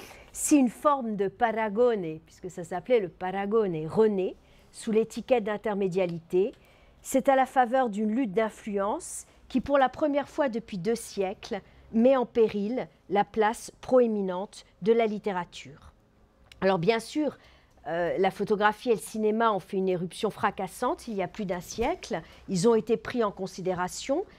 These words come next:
dans la réflexion théorique. La télévision s'est imposée dans les pratiques culturelles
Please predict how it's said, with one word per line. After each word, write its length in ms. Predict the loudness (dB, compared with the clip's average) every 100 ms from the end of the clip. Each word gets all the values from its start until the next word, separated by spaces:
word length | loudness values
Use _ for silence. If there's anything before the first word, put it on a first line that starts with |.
| -6
dans 100 | 0
la 100 | 2
réflexion 580 | 2 0 -2 -4 -4 -8
théorique. 720 | -2 0 0 0 -2 -2 -6 -20 -20 -16 2
La 120 | 4
télévision 640 | 4 2 -2 -2 -4 -2 -2
s'est 260 | -2 -6 -6
imposée 680 | -6 -2 -2 2 2 2 0 -14 _
dans 100 | 0
les 120 | 2
pratiques 420 | 0 -2 -2 -6
culturelles 840 | -4 -6 -6 -4 2 2 4 2